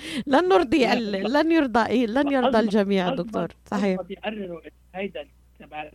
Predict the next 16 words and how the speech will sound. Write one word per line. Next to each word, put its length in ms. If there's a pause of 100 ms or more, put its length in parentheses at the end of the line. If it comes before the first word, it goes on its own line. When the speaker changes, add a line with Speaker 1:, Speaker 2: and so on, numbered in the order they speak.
Speaker 2:
تبع 180
ال 100
ألف 180
تسعمية 220
واحد 180
وثلاثين 460
منه 520
constitutional، 480
ونخلص 560
من 120
الموضوع 420
وبنرجع 340
مثل 180
ما 80
كنا 280
قبل. 160